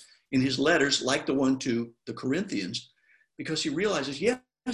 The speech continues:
this is extreme. That's why it's either foolishness to some or wisdom to the others, because it is extreme. But that's what God did for us. It was an extreme measure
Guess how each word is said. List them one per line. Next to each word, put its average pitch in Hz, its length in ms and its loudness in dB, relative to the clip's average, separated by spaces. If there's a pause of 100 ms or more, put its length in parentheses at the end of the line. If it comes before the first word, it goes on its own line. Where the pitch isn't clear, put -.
(140)
this 202 160 2
is 226 160 0
extreme. 233 560 2
That's 180 260 -2
why 214 140 0
it's 196 160 0
either 175 180 0
foolishness 233 640 -2
to 214 100 -2
some 214 400 0
or 117 120 -6
wisdom 180 500 2
to 190 100 -2
the 170 140 0
others, - 440 -8 (400)
because 156 280 -2
it 185 80 4
is 285 200 2
extreme. 95 540 -2 (380)
But 127 120 -8
that's 139 260 -4
what 139 180 0
God 127 240 2
did 190 180 2
for 131 140 -2
us. - 240 -4
It 139 100 -2
was 131 140 -2
an 120 80 2
extreme 175 560 0
measure 175 500 0